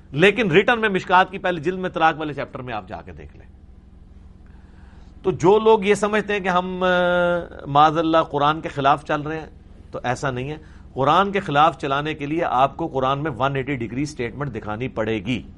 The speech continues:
otherwise کوئی شخص اپنی مرضی سے اجتہاد کرتا ہے، "نہیں جی، قرآن میں چونکہ یہ آیا ہے، اب چونکہ یہ آ گیا تو قرآن کے بالکل خلاف ہو گیا۔" ایسے نہیں ہوتا۔ یہ جو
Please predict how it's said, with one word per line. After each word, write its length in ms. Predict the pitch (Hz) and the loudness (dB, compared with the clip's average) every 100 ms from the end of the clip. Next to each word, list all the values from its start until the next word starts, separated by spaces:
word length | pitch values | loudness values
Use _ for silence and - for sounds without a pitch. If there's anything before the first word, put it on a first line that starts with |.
| - - - - - - | -20 -20 -20 -20 -14 -4
otherwise 420 | 147 175 156 185 185 | 0 2 2 2 2
کوئی 140 | 185 | -2
شخص 240 | 175 202 - | 0 -4 -2
اپنی 280 | 175 - 190 | -2 0 -2
مرضی 400 | 156 160 147 202 | 0 0 0 -4
سے 160 | 202 190 | -2 -2
اجتہاد 560 | 185 131 147 151 139 147 | -2 -4 2 6 6 4
کرتا 260 | 170 147 170 | -4 -2 -2
ہے، 40 | |
"نہیں 140 | 165 | -2
جی، 80 | 160 | -8
قرآن 340 | 160 156 160 160 | -4 0 0 0
میں 80 | |
چونکہ 260 | 160 165 147 | -6 -4 -2
یہ 160 | 123 185 | 4 6
آیا 180 | 170 175 | 8 8
ہے، 60 | 175 - - - | 4 -4 -20 -4
اب 180 | - 165 | 0 0
چونکہ 240 | 202 196 135 | 0 -2 0
یہ 200 | 127 233 | 4 6
آ 180 | 220 214 | 8 6
گیا 160 | 214 | 6
تو 140 | 214 202 | 4 2
قرآن 320 | 170 185 196 | 2 2 2
کے 80 | 190 | -2
بالکل 400 | 123 208 254 311 | 2 2 2 0
خلاف 300 | 214 220 214 | 4 4 4
ہو 160 | 202 | 2
گیا۔" 140 | 165 160 - - - - - - - - - - - - | 2 -2 -8 -20 -20 -20 -20 -20 -20 -20 -20 -20 -20 -4
ایسے 280 | 160 160 180 | -2 0 -2
نہیں 120 | 170 | -2
ہوتا۔ 260 | 147 - 92 - - - | -4 -6 -12 -14 -20 -18
یہ 200 | 123 147 | -2 2
جو 200 | 185 190 | 4 8